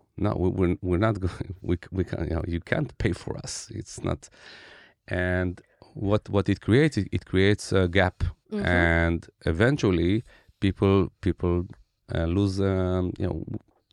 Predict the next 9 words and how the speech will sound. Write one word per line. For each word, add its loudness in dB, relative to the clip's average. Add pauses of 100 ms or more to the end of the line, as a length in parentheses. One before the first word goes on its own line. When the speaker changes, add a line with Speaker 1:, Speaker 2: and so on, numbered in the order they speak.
Speaker 1:
uh, -10 (220)
you, -4
you 4
lose 6
the 4
friendship 0
Speaker 2:
Mm-hmm, -6
mm-hmm. -4 (340)
Speaker 1:
because 0